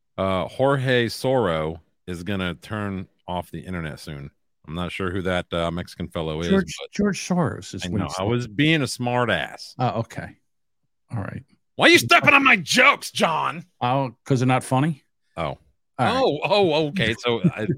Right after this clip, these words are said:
Speaker 2: <laughs>
Speaker 1: if that's grounds, then
Speaker 2: Well,
Speaker 1: I'm
Speaker 2: I can't
Speaker 1: good.
Speaker 2: tell.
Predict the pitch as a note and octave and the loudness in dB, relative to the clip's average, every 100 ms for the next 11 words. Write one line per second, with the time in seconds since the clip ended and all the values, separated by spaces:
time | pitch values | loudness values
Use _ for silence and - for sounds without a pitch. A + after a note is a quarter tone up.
0 | - - - - - A#2 C3 B2+ C#3 D3+ | -6 -18 -10 -2 0 2 0 -2 0 2
1 | G#2 D#2+ D2+ - _ _ _ _ _ E2+ | 0 -4 -12 -18 _ _ _ _ _ -4
2 | F#2 F#2 F2+ B2+ A2 - A#3+ G3+ | 0 0 0 0 0 0 -2 -2